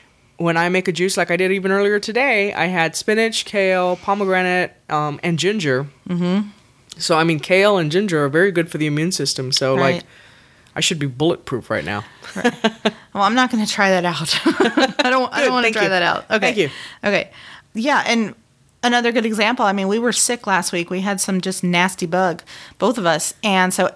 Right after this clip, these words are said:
Speaker 2: every day we made sure that we made a nice big green juice that had kale, ginger, citrus.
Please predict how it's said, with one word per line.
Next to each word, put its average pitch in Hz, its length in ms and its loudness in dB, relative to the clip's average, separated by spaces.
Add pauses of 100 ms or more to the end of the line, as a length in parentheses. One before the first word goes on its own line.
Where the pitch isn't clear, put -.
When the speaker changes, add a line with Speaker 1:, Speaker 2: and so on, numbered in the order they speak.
Speaker 2:
every 208 340 2
day 202 220 2
we 180 100 0
made 185 240 -2
sure 180 380 2
that 170 120 -2
we 180 120 -2
made 170 420 0
a 175 80 -2
nice 180 560 0
big 180 380 -2
green 185 340 0
juice 180 400 0
that 170 160 -4
had 165 420 0 (200)
kale, 180 600 0 (400)
ginger, 190 720 4 (200)
citrus. 202 1080 0